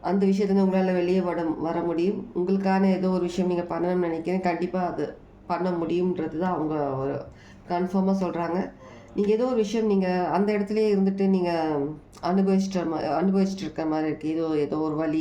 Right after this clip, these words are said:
ஏதோ சில விஷயங்கள். கண்டிப்பா நீங்க இத, அதை அதிகமா யோசிச்சுட்டு இருக்கீங்க, யோசிக்க வேண்டாம். கண்டிப்பா நீங்க ஆக்ஷன் எடுத்தீங்கன்னா உடனே ஆக்ஷன் எடுங்க. சீக்கிரமா அந்த விஷயம் உங்க, உங்களோட, உங்களுக்கு வந்து கண்டிப்பா அந்த விஷயம்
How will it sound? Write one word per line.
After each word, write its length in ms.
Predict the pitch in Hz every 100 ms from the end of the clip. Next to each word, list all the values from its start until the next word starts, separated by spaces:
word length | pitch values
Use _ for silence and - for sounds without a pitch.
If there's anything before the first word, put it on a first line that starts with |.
| 151
ஏதோ 160 | - 151
சில 140 | 151 143
விஷயங்கள். 420 | 139 160 156 175 - - - - - 180
கண்டிப்பா 300 | 202 208 202
நீங்க 140 | 185 170
இத, 140 | 165
அதை 200 | 170 175 170 160
அதிகமா 260 | 185 190 180
யோசிச்சுட்டு 400 | 185 190 202 196
இருக்கீங்க, 300 | 160 165 165 208 180
யோசிக்க 360 | 196 202 196 175 165
வேண்டாம். 320 | 160 190 - -
கண்டிப்பா 280 | 170 185 190
நீங்க 140 | 175 165 165
ஆக்ஷன் 300 | - 202 180
எடுத்தீங்கன்னா 480 | - - 160 156 180 196 - - - - - - - - -
உடனே 380 | 196 226 240 220 196
ஆக்ஷன் 320 | 196 196 185
எடுங்க. 260 | 180 175 175 180 - - - - - -
சீக்கிரமா 480 | 202 196 185 180 180
அந்த 120 | 170 151 151
விஷயம் 260 | 180 175 165 - -
உங்க, 220 | 185 190 180 196
உங்களோட, 360 | 202 208 185 - - - - - 214 202 - 240 208
உங்களுக்கு 340 | 196 185 185 180
வந்து 140 | 190 180
கண்டிப்பா 300 | 180 185 180 175
அந்த 100 | 160 165
விஷயம் 300 | 170 185 190